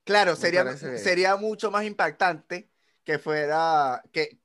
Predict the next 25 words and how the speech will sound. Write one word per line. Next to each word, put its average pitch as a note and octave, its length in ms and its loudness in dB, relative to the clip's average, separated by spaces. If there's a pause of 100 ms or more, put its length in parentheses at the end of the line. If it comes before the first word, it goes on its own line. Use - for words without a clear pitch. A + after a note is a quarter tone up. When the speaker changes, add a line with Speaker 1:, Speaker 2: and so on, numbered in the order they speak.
(240)
Speaker 1:
a D#3+ 260 2
comparación D3 460 -6
de D#3+ 80 -4
Capitana D3 420 -6
Marvel, C#3+ 340 -4
porque C3 420 -8 (320)
yo E3 200 0
estaría G3 360 0
esperando F3+ 340 0
a F3 40 -6
Capitana D3 420 -4
Marvel. B2 380 -2
En, C3+ 180 -10
si D3 280 -10
aparece D3+ 420 0
alguien G3+ 200 0
de F#3+ 60 -4
los D#3 100 -4
Cuatro E3+ 220 -6
Fantásticos, G#3 540 -4
a G3 40 2
mí C#3+ 120 -6
me D3+ 140 -12
pareciera C#3+ 640 -6
excelente. A#2+ 540 -12